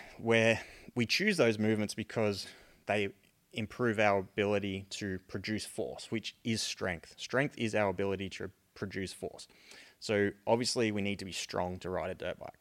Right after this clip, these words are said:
So the sort of the side benefit of getting strong in a squat and a hinge is that we learn how to resist movement in the core, and we learn how to keep this, like, this neutral spine that all the good riding coaches talk about, and,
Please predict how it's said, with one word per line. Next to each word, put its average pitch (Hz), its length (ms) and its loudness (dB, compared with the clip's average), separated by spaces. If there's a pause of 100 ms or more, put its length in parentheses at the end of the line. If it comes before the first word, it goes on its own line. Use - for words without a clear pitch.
(360)
So 110 260 4
the 113 200 -2
sort 139 380 4
of 110 100 4
the 98 80 0
side 101 420 2
benefit 101 380 -2 (160)
of 139 440 4 (400)
getting 98 280 -2
strong 98 640 -2 (440)
in 98 160 -2
a - 20 -2
squat - 460 0
and 92 120 -6
a 90 40 -8
hinge 107 400 -6 (460)
is 196 280 4
that 120 240 2
we 110 120 2
learn 104 420 2
how 95 220 0
to 98 200 2 (180)
resist 101 540 -2
movement 98 340 0
in 98 100 -2
the 92 60 -6
core, - 460 -2
and 113 180 0
we 110 100 2
learn 120 320 2
how 113 160 2
to 104 80 0
keep - 320 -4
this, 104 220 -6
like, 101 220 0
this - 180 -4
neutral 113 320 -2
spine 101 480 0
that 98 140 -6 (320)
all 101 120 -2
the 107 80 -2
good 107 140 -4
riding 101 280 0
coaches 107 300 -4
talk 185 280 2
about, 98 340 4
and, 95 280 -4